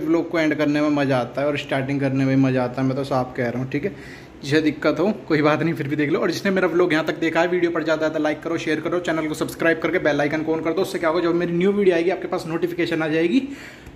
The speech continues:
है राम, सांस ले लूँ, नोटिफिकेशन आ जाएगी तो आप मेरी वीडियो देख सकते हो, ठीक है?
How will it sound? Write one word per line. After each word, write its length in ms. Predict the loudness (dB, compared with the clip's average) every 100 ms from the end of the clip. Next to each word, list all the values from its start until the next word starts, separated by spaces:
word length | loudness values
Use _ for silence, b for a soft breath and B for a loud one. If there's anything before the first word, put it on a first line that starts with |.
| -20 -16 -4
है 100 | 0
राम, 240 | 2 2 2
सांस 240 | 2 2
ले 160 | 2 4
लूँ, 280 | 4 2 2 B B B -4
नोटिफिकेशन 640 | -2 0 2 2 0 -2
आ 60 | -2
जाएगी 280 | 0 0 0
तो 120 | 0
आप 120 | 0
मेरी 160 | 0 0
वीडियो 260 | 0 0
देख 200 | 0 -2
सकते 280 | -2 -8 -6
हो, 80 | -6
ठीक 200 | -4
है? 100 | 0